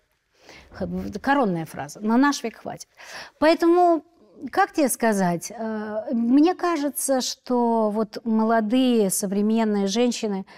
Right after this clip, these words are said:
они абсолютно всё понимают. Да даже не молодые, а мои ровесницы.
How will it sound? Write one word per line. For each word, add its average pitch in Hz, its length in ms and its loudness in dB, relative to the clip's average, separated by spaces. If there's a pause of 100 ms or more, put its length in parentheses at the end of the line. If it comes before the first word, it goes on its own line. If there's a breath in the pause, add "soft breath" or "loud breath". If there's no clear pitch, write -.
(280 loud breath)
они 175 240 -2
абсолютно 190 460 -6
всё 208 200 -4
понимают. 190 580 -2
Да 175 140 -2
даже 190 460 -2
не 202 160 0
молодые, 202 480 0
а 190 40 -2
мои 208 220 0
ровесницы. 156 640 -6